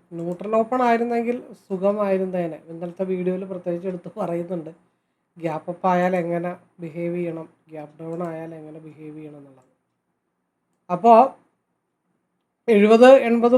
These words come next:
പോയിന്റിൻ്റെ, അമ്പത് പോയിന്റിൻ്റെ മുകളിലാണ് എന്തായാലും ഗ്യാപ്പ് അപ്പ് വരുള്ളൂ. അപ്പോൾ കാൽക്കുലേറ്റ് ചെയ്ത് നോക്കുമ്പോൾ നിലവിൽ ഇരുപത്തിനാല് എഴുന്നൂറ്റി തൊണ്ണൂറ്റിരണ്ടിലാണ്. അതിന് മുമ്പ് ഒരു കാര്യം പറയാനുള്ളത്,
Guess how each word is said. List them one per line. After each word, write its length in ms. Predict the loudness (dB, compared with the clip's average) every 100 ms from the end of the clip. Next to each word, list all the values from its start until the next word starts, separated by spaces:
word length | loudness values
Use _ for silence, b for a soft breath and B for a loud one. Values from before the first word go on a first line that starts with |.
| 6
പോയിന്റിൻ്റെ, 460 | 6 6 4 2 2 2
അമ്പത് 240 | 4 4 6
പോയിന്റിൻ്റെ 360 | 6 4 4 6
മുകളിലാണ് 360 | 8 8 6 6 6
എന്തായാലും 460 | 6 8 8 4 2 2
ഗ്യാപ്പ് 240 | 2 0
അപ്പ് 120 | 4 4
വരുള്ളൂ. 320 | 4 0 -12 _ _ _ _ _ _ _ _ _ -6
അപ്പോൾ 240 | 2 4 4 0 -14 -20 _ -6
കാൽക്കുലേറ്റ് 520 | -6 -4 -4 -4 -2
ചെയ്ത് 120 | -2 0
നോക്കുമ്പോൾ 420 | 0 0 2 2 2 0
നിലവിൽ 340 | 2 2 2 2
ഇരുപത്തിനാല് 600 | 0 -2 0 0 2 4 4
എഴുന്നൂറ്റി 420 | 2 -2 -2 -2 -2
തൊണ്ണൂറ്റിരണ്ടിലാണ്. 640 | 0 -2 -4 -2 0 0
അതിന് 140 | -2 -4
മുമ്പ് 140 | -4
ഒരു 80 | -2 -2
കാര്യം 200 | -2 -4
പറയാനുള്ളത്, 440 | -2 0 0 -2